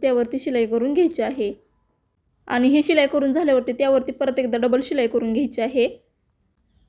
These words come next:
तर बघू शकता अशा पद्धतीने शिलाई करून झालेली आहे. तर शिलाई करून झाल्यावरती त्यावरती परत एकदा डबल शिलाई करून घ्यायची आहे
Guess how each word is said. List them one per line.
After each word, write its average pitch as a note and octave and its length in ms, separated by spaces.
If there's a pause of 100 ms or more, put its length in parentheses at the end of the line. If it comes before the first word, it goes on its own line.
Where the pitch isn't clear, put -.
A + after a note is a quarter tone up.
(120)
तर C4 80
बघू C4 220
शकता D4+ 260
अशा C4+ 160
पद्धतीने B3+ 380
शिलाई B3+ 240
करून A#3+ 260
झालेली A#3+ 340
आहे. A#3 280
तर A3 140
शिलाई B3+ 240
करून C4+ 260
झाल्यावरती A#3+ 440
त्यावरती A#3+ 380
परत B3 240
एकदा A#3 160
डबल A3+ 240
शिलाई C4 240
करून A3 240
घ्यायची A#3+ 280
आहे B3+ 320